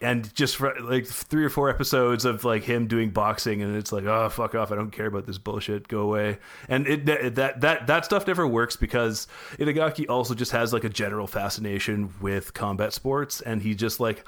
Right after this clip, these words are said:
"I wanna talk about boxing while I also do this other stuff," and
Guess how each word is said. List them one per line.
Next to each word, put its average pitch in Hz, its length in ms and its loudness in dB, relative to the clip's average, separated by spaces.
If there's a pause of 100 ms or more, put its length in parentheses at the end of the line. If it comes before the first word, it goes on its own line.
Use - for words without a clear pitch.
(160)
"I 151 120 2
wanna 143 180 4
talk 135 220 0
about 135 200 0
boxing 110 600 2
while 110 260 4
I 104 160 2
also 107 280 0
do 107 120 -2
this 101 160 -4
other 101 160 -2
stuff," 101 400 -4
and 98 200 -8